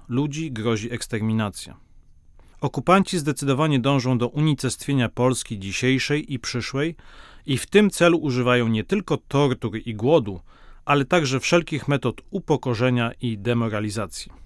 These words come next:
Prezydent podkreśla, że Polacy się nie poddają i jako jedyni spośród zwyciężonych narodów nie podejmują ani kompromisu, ani współpracy z agresorami.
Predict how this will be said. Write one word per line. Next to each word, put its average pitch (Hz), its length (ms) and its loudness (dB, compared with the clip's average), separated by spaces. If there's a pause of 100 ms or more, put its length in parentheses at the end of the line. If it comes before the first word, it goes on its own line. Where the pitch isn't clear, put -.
(1120)
Prezydent 185 520 4
podkreśla, 135 800 2
że 123 220 0
Polacy 139 340 2
się 120 220 2
nie 135 160 4
poddają 123 720 0
i 131 100 0
jako 117 320 2
jedyni 131 480 4
spośród 120 460 0
zwyciężonych 123 640 2
narodów 123 560 2 (580)
nie 135 160 4
podejmują 139 540 4
ani 185 260 4
kompromisu, 165 760 0
ani 156 280 4
współpracy 120 600 -4
z - 140 -8
agresorami. 104 640 -4